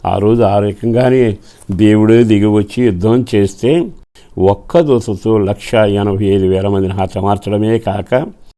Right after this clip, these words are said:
ఆకాశానికి ఆజ్ఞాపించి ఉరుముల ద్వారా శత్రువులను నాశనం చేయటమే కాక, ఎన్ని ఘనకార్యాలు చేశాడు ఆయన. శత్రువులు వస్తూ ఉంటే ఒక్కసారి వెనక్కి తిరిగి చూస్తే,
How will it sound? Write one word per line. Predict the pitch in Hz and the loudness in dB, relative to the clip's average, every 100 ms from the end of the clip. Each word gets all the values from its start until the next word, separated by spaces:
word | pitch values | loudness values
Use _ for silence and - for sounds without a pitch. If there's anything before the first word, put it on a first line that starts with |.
| _ _ - | _ _ -8
ఆకాశానికి | 98 104 120 139 151 147 143 127 | -2 -2 0 0 0 0 0 2
ఆజ్ఞాపించి | 113 113 113 107 104 101 95 | 2 2 2 0 0 -2 -2
ఉరుముల | 104 98 110 120 117 | -2 0 2 2 2
ద్వారా | 107 98 101 | 2 2 0
శత్రువులను | 101 92 98 101 101 | -2 -6 -4 -2 0
నాశనం | 95 98 104 110 104 92 | 0 -2 -2 -2 -2 -4
చేయటమే | 92 98 104 110 | -4 -2 0 -2
కాక, | 98 98 - 113 - 110 | -2 -4 -4 -6 -4 -2
ఎన్ని | 120 160 160 107 | 0 2 2 2
ఘనకార్యాలు | 104 117 131 139 143 139 117 | -2 -2 0 2 2 0 0
చేశాడు | 123 123 127 127 | -2 0 0 2
ఆయన. | 120 123 120 135 151 - _ _ _ - | 2 2 0 -4 -10 -20 _ _ _ -4
శత్రువులు | 104 95 131 127 113 | -2 0 2 4 4
వస్తూ | 104 - 120 | 0 0 2
ఉంటే | 117 101 85 120 147 | 2 0 -2 0 0
ఒక్కసారి | 101 - 101 107 120 | -2 -4 -4 -2 -2
వెనక్కి | 95 95 113 147 | 0 -2 -2 -4
తిరిగి | 135 131 113 104 - | -2 0 0 -2 -2
చూస్తే, | 107 110 117 101 101 | -2 -2 -2 0 0